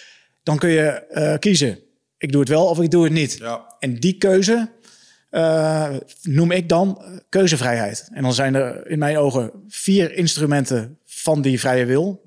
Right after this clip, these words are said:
Speaker 1: waarbij je altijd nog kan zeggen, "Oké, maar het feit dat je de, die keuze maakt of die, is nog steeds een gevolg van die oerknal die ooit geweest is."
Speaker 2: Desondanks, ja.
Speaker 1: Eh, irrelevante discussie, eh, tot, eh, ehm, vind ik dan. Eh,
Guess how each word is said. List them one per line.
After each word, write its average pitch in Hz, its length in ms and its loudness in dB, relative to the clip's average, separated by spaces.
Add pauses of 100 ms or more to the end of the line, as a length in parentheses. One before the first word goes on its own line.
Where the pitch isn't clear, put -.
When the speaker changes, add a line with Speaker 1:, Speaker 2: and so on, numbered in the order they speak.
(100)
Speaker 1:
waarbij 127 240 -2
je 127 60 2
altijd 143 180 -2
nog 135 100 -6
kan 139 100 -4
zeggen, 123 180 0
"Oké, 123 200 -2
maar 113 300 -8
het - 120 -20
feit 131 280 -4
dat 127 160 -4
je 127 240 -4 (160)
de, 151 160 -8 (100)
die 139 200 -6
keuze 139 260 0
maakt 120 140 -2
of 117 60 -10
die, 131 260 -2 (160)
is 113 120 -6
nog 131 180 -6
steeds 147 380 0 (280)
een 175 80 -12
gevolg 147 340 -2
van 147 180 -2
die 147 400 -2
oerknal 156 340 -2
die 151 120 -2
ooit 151 120 -2
geweest 147 280 -2
is." 131 60 -2
Speaker 2:
Desondanks, 127 440 -4
ja. 113 240 -6 (340)
Speaker 1:
Eh, 170 300 -2 (400)
irrelevante 175 640 2
discussie, 180 680 -2
eh, 185 160 -12
tot, 180 240 -2
eh, 156 520 -2
ehm, 151 200 -4 (880)
vind 147 240 -2
ik 147 120 0
dan. 175 260 0 (1080)
Eh, 135 680 -2